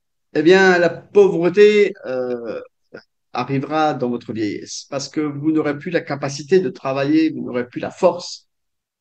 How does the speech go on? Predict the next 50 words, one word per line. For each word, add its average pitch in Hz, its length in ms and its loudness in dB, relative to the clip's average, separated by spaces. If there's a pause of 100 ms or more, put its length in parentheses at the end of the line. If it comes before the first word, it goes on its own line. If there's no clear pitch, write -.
(200)
de 123 80 -12
faire 139 180 -4
certains, 147 640 -2
euh, 107 220 -4 (580)
certaines 185 340 2
choses 185 280 6
dans 156 80 2
la 151 120 0
vie 123 220 -2 (1500)
parce 139 140 -6
que 160 100 -4
vous 165 80 2
serez 170 160 -2
un 170 120 4
peu 165 180 6
usé 160 420 2 (460)
et 135 120 -4
que 147 220 0
vous 143 240 -2
aurez 135 180 0
des 127 120 -2
douleurs 135 520 8
lorsque - 240 -12
vous 123 120 -2
allez 120 160 0
faire 131 160 -8
quelque 120 260 -10
chose. 104 320 -8 (640)
Et 127 40 -6
c'est 170 160 2
là 196 120 6
que 196 140 -2
vous 139 140 -4
allez 131 160 0
avoir 135 200 0
besoin 135 260 -2
d'argent, 131 320 -4 (220)
mais 123 160 -6
c'est 135 140 -8
là 139 100 -2
que 139 140 -8
vous 120 80 -6
en 117 80 -4
aurez 120 160 -2
le 113 100 -2
moins. 110 200 -6 (480)
C'est - 160 -12
souvent 143 280 -8
comme 131 160 -6
ça. - 260 -12